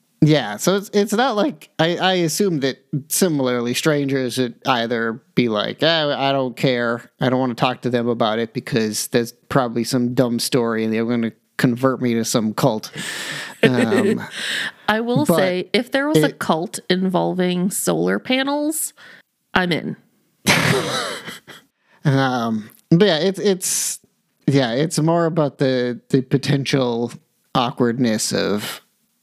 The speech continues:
Speaker 1: uh, a family, especially if you're crashing at their house, sleeping on their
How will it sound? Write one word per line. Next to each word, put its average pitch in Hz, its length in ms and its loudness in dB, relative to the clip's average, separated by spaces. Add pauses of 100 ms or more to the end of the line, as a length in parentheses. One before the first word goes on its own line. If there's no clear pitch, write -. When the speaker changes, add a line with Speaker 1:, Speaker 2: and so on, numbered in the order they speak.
(120)
Speaker 1:
uh, 80 460 0 (320)
a 147 80 2
family, 113 460 2
especially 151 600 2
if - 180 -6
you're 113 260 0 (400)
crashing 120 520 0
at 113 140 -2
their 107 300 0 (180)
house, 107 320 0
sleeping 117 560 -2
on 101 140 -2
their 101 280 -2